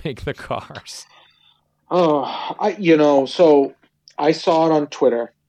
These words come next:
Speaker 2: and the first thing I said, I think I posted it on my Instagram, like, "Oh, no."
Speaker 1: <laughs>
Speaker 2: And,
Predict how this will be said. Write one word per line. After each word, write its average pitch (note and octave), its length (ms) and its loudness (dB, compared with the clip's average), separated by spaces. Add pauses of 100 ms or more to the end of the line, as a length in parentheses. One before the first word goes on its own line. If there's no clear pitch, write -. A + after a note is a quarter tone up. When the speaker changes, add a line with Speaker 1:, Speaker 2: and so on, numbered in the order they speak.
(160)
Speaker 2:
and A#2 580 -4
the - 80 -10
first A3+ 400 2
thing D#3+ 160 0
I C3 160 2
said, A2 400 -4
I B2+ 180 0
think A#3+ 160 0
I B2 120 0
posted C#3+ 520 0
it A#2 80 -2
on B2 220 -4
my A#2+ 100 -4
Instagram, A#2 460 -8
like, G#2 260 -14
"Oh, C3 260 2 (120)
no." G#2+ 360 -16
Speaker 1:
<laughs> - 40 -20 (1200)
Speaker 2:
And, C#3+ 400 0